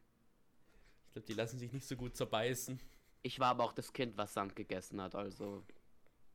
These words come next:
Speaker 1: Ich
Speaker 2: erklärt einiges.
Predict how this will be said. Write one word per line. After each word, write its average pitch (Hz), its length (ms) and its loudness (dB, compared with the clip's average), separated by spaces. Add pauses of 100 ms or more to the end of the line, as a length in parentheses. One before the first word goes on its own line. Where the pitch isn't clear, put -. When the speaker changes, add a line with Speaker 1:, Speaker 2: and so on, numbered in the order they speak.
(1080)
Speaker 1:
Ich - 300 -8
Speaker 2:
erklärt 113 320 0
einiges. 92 600 0